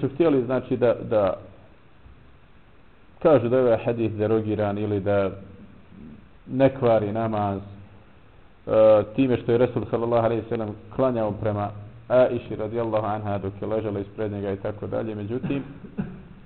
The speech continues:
svi ti dokazi su, znači, upotrijebljeni nepromišljeno. Zašto? Zato što ona, iako je ležala ili sjedila ispred njega ili nešto drugo radila, nije ispred njega pro-, prolazila, je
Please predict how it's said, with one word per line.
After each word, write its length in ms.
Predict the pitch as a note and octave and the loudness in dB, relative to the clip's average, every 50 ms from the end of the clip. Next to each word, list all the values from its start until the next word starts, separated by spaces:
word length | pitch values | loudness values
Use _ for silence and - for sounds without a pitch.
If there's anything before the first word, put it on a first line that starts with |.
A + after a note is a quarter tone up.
| - - - - - | -20 -20 -20 -14 -2
svi 160 | - D3 A#2 A2+ - | 0 0 0 2 2
ti 140 | C#3 C#3 A#2+ | 2 2 2
dokazi 540 | A#2+ B2 C3 C3+ C3 C3+ B2+ A#2 A#2+ A#2+ A2 - - | 2 2 2 2 2 2 0 0 0 -2 -4 -4 -2
su, 160 | B2+ A#2+ A2 - - | -2 -2 -2 -4 -6
znači, 400 | A2+ A#2 A#2+ A#2+ - - A2+ - A2 G2+ G2+ - - - | -2 0 0 0 0 0 2 2 4 4 2 -2 0 2
upotrijebljeni 840 | G#3 G3 D#3+ C#3 B2+ C3+ - - A#2+ B2 B2 A2+ A2+ A#2+ A#2 A2+ A2+ A2 | 2 2 4 4 2 0 0 0 -2 0 0 0 0 0 -2 -2 2 2
nepromišljeno. 880 | A2 A2+ - - - A#2 A#2+ B2 B2 A#2 G#2+ G2 - - - F#2 F2 F#2 - - - - - - - - - - - - - - - - - - - - - - | 2 0 0 -2 0 2 2 4 4 2 0 -2 -4 -6 -6 -6 -6 -8 -12 -16 -18 -20 -20 -20 -20 -20 -20 -20 -20 -20 -20 -20 -20 -20 -20 -20 -20 -20 -18 -10
Zašto? 420 | - G#2+ A#2 B2+ A#2+ A#2 - G#2 G2 | -2 4 6 6 6 6 2 -2 2
Zato 280 | A2 B2 A#2 - A#2 | 2 2 2 2 -2
što 220 | G2 - - A#2 - - | -2 0 -2 -2 -2 0
ona, 240 | B2 B2+ B2+ A#2+ | 0 2 2 2
iako 360 | - A#2+ A#2 A2+ G#2+ - - A2 | 2 2 0 0 0 0 0 0
je 60 | A2 | 2
ležala 420 | A2 A2+ A2 G2+ G#2 F#2+ F#2 F#2 F#2+ G2+ | 2 2 2 2 0 -2 -2 -2 -6 -4
ili 220 | A2 A2+ A2 A2 G#2+ - | -4 -2 -2 -2 -4 -2
sjedila 340 | - B2 B2 A#2 A2+ G#2 G#2 | 0 0 0 0 -2 -4 -4
ispred 360 | G2 G2 - - G2 F#2 F#2 | -4 -4 -6 -8 -10 -10 -8
njega 220 | F#2 F#2+ F#2+ F#2+ | -8 -8 -8 -6
ili 160 | G2+ G2+ G#2+ | -6 -6 -6
nešto 300 | A#2 B2 B2+ B2 B2 B2 | -4 -4 -4 -4 -4 -8
drugo 280 | A2+ B2 C3 B2+ A#2 A2 | -6 -6 -4 -4 -4 -2
radila, 340 | A2 A2+ A#2+ A#2 A#2 G#2 G2 | 0 -2 -2 -2 -2 -4 -4
nije 300 | G2+ G#2+ A#2+ B2 A#2 A2 | -4 -4 -4 -4 -2 -4
ispred 280 | A#2+ A#2+ - B2 A#2 | -4 -8 -8 -8 -6
njega 220 | A2+ A2+ G#2+ G#2+ G2+ | -6 -4 -4 -4 -6
pro-, 380 | G#2+ - - A2+ A#2+ B3+ F#3+ - - - - - - - - - - - - - - | -6 -4 -2 -2 0 0 -2 -4 -8 -14 -16 -16 -18 -20 -20 -20 -20 -20 -16 -6 0
prolazila, 500 | B2+ C3 B2+ B2 A2 F#2+ G2 F2+ F2+ F#2 | 2 2 4 4 2 0 -2 -6 -6 -6
je 80 | F2 | -8